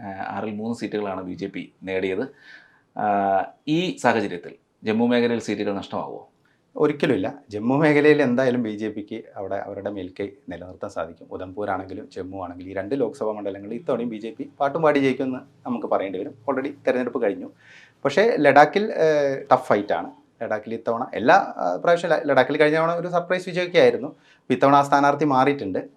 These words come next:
Speaker 2: അപ്പൊ അതിൻ്റെ ഒരു ചെറിയ ഇതൊക്കെ ഉണ്ടാവും എന്ന് പറയുന്നു. അത് മാത്രമല്ല, കാർഗിൽ ഉൾപ്പെടുന്ന, ആ, മുസ്ലിം ഭൂരിപക്ഷ മേഖലയൊക്കെ ലഡാക്കിലുണ്ട്. അപ്പൊ അതുകൊണ്ട് തന്നെ അവിടെ എങ്ങനെ വരും എന്നുള്ളത് നമുക്കറിയില്ല. ടഫ് ഫൈറ്റാണ് നടക്കുന്നത്. ആ, കഴിഞ്ഞ തവണ മൂന്ന് സീറ്റ് കിട്ടിയിട്ടുണ്ട് ആറിൽ. ഇത്തവണ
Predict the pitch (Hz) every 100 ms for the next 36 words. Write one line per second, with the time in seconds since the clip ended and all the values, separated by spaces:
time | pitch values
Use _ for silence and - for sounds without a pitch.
0 | - 101 104 113 117 143 - 147 147 143
1 | 151 - - 151 156 147 147 151 147 123
2 | - 180 185 170 175 180 196 165 143 143
3 | 139 143 143 127 139 135 143 - _ -
4 | 143 143 139 127 135 131 127 127 - 123
5 | 117 117 110 120 113 110 113 104 104 -
6 | _ - - - 131 131 165 175 175 196
7 | 180 160 165 160 185 165 175 165 156 143
8 | 139 135 170 143 143 - 160 165 185 143
9 | 101 101 98 117 220 _ _ _ _ -
10 | 110 101 101 101 101 110 127 147 139 165
11 | 165 170 139 143 123 117 107 104 143 -
12 | _ - - 113 113 160